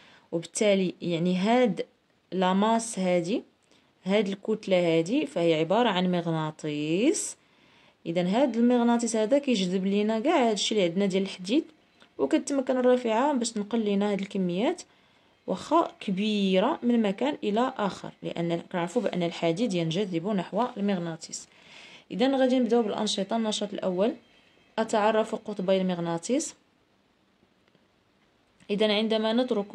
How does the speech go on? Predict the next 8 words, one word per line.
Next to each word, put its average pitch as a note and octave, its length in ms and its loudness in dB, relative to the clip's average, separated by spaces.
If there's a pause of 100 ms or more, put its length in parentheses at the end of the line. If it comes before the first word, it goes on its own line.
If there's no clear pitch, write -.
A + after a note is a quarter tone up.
(160)
إبرة F#3+ 300 2
ممغنطة F#3+ 720 -2 (1500)
أو G#3 120 4
بوصلة G3+ 580 0 (600)
حتى A#3 340 0
تستقر، A3 640 -4 (400)
يتجه A#3+ 840 4
دائمًا G3+ 720 0